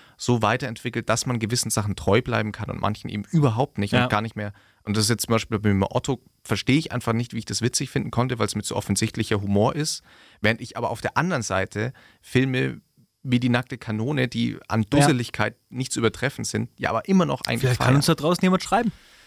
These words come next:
Speaker 1: F-, wenn jemand, wenn jemand da draußen, oder ihr kennt jemand, der sich psychologisch mit diesem Thema auseinandergesetzt hat, mit Humor und Entwicklung des Menschen, hey, wär richtig geil, wär ein geiles Thema,
Speaker 2: Würde
Speaker 1: schreibt
Speaker 2: mich auch
Speaker 1: uns.
Speaker 2: interessieren.
Speaker 1: Ähm, ja,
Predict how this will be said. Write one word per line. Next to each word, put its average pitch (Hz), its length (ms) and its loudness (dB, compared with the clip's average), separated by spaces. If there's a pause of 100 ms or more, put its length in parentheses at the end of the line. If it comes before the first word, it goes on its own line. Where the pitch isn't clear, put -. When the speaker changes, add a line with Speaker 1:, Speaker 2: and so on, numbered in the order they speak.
(160)
Speaker 1:
F-, - 160 -12
wenn 156 360 2
jemand, 101 640 2
wenn 143 220 0
jemand 143 300 2
da 123 80 2
draußen, 117 360 0
oder 120 120 -4
ihr 123 100 -2
kennt 165 340 0
jemand, 107 360 2
der 110 140 4
sich - 260 -6
psychologisch 127 640 4
mit 123 80 -4
diesem 120 160 -4
Thema 131 260 0
auseinandergesetzt 110 760 0
hat, 82 100 -6
mit - 160 -4
Humor 110 360 4
und 113 120 -4
Entwicklung 110 480 -4
des 101 180 -2
Menschen, 113 420 -2
hey, 123 340 0
wär 107 180 0
richtig 120 300 -8
geil, 101 240 0
wär 92 100 -4
ein 95 60 -6
geiles 107 280 -2
Thema, 127 260 -4
Speaker 2:
Würde 127 60 -2
Speaker 1:
schreibt - 240 2
Speaker 2:
mich 127 40 6
auch 127 60 6
Speaker 1:
uns. 127 100 2
Speaker 2:
interessieren. 110 260 -4 (480)
Speaker 1:
Ähm, 107 480 0 (1080)
ja, 127 220 4